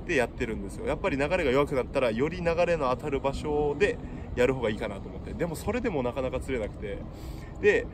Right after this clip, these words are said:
まあ、まあ、ちょっともしかしたらと思って、流れのよれてるエリアだったり、流れがあんまり当たらない場所だったりを狙ってるんですけど、うん、なかなかダメで。で、結局この瀬田川の流れが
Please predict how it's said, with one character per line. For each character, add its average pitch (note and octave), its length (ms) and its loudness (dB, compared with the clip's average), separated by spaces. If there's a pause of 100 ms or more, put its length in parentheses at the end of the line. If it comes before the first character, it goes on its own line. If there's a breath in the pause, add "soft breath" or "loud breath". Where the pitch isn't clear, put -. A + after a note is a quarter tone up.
(400 loud breath)
ま A#2+ 80 -2
あ、 C#3 60 -4
ま F3+ 220 2
あ、 G3+ 60 2
ち - 100 -6
ょ A#3+ 40 4
っ A#3 60 -2
と D#3+ 100 -6
も F3+ 140 0
し - 80 -6
か G3 80 -2
し D#3 60 -8
た D3 60 -2
ら B2 80 2
と A2+ 60 -6
思 A2 120 -4
っ - 20 -6
て、 - 120 -6
流 A#2 140 2
れ D3 140 4
の B2+ 80 0
よ B2 120 4
れ D3 80 2
て D#3+ 140 -2
る D3 80 2
エ D3 80 2
リ B2+ 120 2
ア G#2+ 60 2
だ G#2 80 -4
っ G2+ 40 -8
た G#2+ 100 -8
り、 G2+ 80 -6
流 A#2 200 0
れ C#3 80 2
が A#2 100 0
あ C#3 40 4
ん E3+ 80 0
ま F#3 100 2
り E3 160 -2 (100)
当 - 60 -4
た E3+ 140 2
ら D#3 80 2
な D3+ 100 0
い C#3+ 100 2
場 C3 120 2
所 B2+ 140 -2
だ A#2 100 2
っ A2+ 40 -4
た - 140 -10
り G2 140 -6
を F2 100 -8
狙 A#2 240 -2
っ - 20 -2
て - 160 -4
る G#2+ 80 -4
ん F#2+ 60 -8
で F#2+ 80 -12
す - 80 -10
け G2 80 -10
ど、 F#2 240 -10 (840 loud breath)
う G2 240 -8
ん、 G2+ 40 -6
な G#2+ 100 -4
か C3 100 0
な A2+ 120 -2
か A2 80 -2
ダ G2+ 100 -6
メ F#2+ 100 -8
で。 G#2+ 180 0
で、 - 20 0
結 - 160 -8
局 A3 240 0
こ F3+ 120 -4
の E3+ 60 -2
瀬 E3+ 100 -4
田 E3 100 2
川 D#3+ 120 2
の D3+ 80 0
流 C#3+ 200 4
れ C#3 100 4
が G#2+ 180 -4